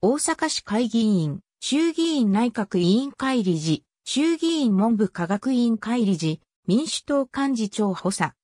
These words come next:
生活の党幹事長代理、同大阪府総支部連合会代表などを歴任した。大阪府吹田市生まれ。大阪府立千里高等学校卒業。京都産業大学法学部卒業。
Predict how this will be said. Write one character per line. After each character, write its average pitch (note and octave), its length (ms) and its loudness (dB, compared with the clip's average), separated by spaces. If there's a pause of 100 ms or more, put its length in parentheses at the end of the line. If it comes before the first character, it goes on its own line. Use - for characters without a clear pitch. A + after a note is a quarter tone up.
(140)
生 C4 240 0
活 C#4+ 320 -4
の B3 160 0
党 A#3+ 200 0
幹 C4 240 -2
事 A#3+ 160 -4
長 E3+ 280 0
代 E3 240 0
理、 E3 180 -6 (240)
同 C4+ 300 2
大 B3+ 100 2
阪 A3 320 -4
府 G#3 100 -10
総 B3 280 0
支 C4 160 -4
部 C4 120 -2
連 C4+ 200 -2
合 B3+ 220 0
会 D#3+ 260 -2
代 E3 160 0
表 C4 260 -2
な B3+ 140 0
ど F#3 140 2
を D3+ 100 0
歴 D3 280 -4
任 G#3 260 2
し - 120 -6
た。 D#3+ 220 -6 (400)
大 A3 140 2
阪 D4 360 -4
府 - 80 -12
吹 C#4+ 300 -6
田 D4 120 -2
市 A#3 180 0
生 E3 100 2
ま F3 160 0
れ。 E3 180 -4 (440)
大 B3+ 240 2
阪 D4 320 -4
府 C4+ 140 -4
立 B3 280 -4
千 - 120 -12
里 C#4+ 380 -2
高 B3+ 240 -4
等 B3+ 180 0
学 A#3+ 200 0 (100)
校 F3+ 220 0
卒 E3 400 -4
業。 E3+ 400 0 (440)
京 C#4 220 0
都 C#4+ 160 -6
産 C#4+ 240 -6
業 C#4 180 0
大 C4+ 220 0
学 C4 300 -2
法 C4 220 0
学 A#3+ 260 0
部 F#3 100 0
卒 D#3+ 400 -4
業。 E3+ 400 0